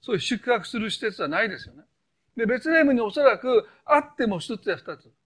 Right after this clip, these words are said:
でもほとんどなかったんだろう。ということは、それぞれの家にゲストルームがあって、まあ、親戚が、友人が訪ねてきた時には、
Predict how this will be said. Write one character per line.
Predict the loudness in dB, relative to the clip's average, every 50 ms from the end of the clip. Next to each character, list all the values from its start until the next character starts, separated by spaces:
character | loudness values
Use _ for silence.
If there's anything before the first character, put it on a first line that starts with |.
| _ _ _
で | -6
も | -4
ほ | -4 -4
と | -2 0
ん | 0
ど | 0
な | 0 -2 -4
か | -4 -6
っ | -10
た | -10 -12
ん | -12 -12
だ | -14
ろ | -16 -20 -20 _ _ _ _ _
う。 |
と | -10
い | -8
う | -6
こ | 0
と | 2 2
は、 | 2 2 0 -10 _ _ _
そ | _ -6 -2 2
れ | 4 4 6 8
ぞ | 6 6
れ | 6 4
の | 2
家 | 0 2 2 2 0
に | 0 -4 -4 -6 _ _ _ _ _ _ _ _ _ _ _ _
ゲ | -2 -2 -2
ス | 0 -2
ト | -2 0
ル | 0 0
ー | 0
ム | -2 -4
が | -6 -8
あ | -8
っ | -10
て、 | _ _ _ -4 -4 -4 -4 _ _ _ _ _ _ _ _ _
ま | -2 -2
あ、 | -2
親 | 0 0 0 0
戚 | 0 -2 -4 -4 -4 -4 0
が、 | 2 2 2 0
友 | 0 -2 -2 -2
人 | -2 -4 -4
が | -6 -6 -6
訪 | -6 -10 -10
ね | -6 -6 -6
て | -6 -6
き | -2 -2
た | -2 -2
時 | -2 -4 -12 -12
に | -12 -8 0
は、 | 0 2 2 0 -4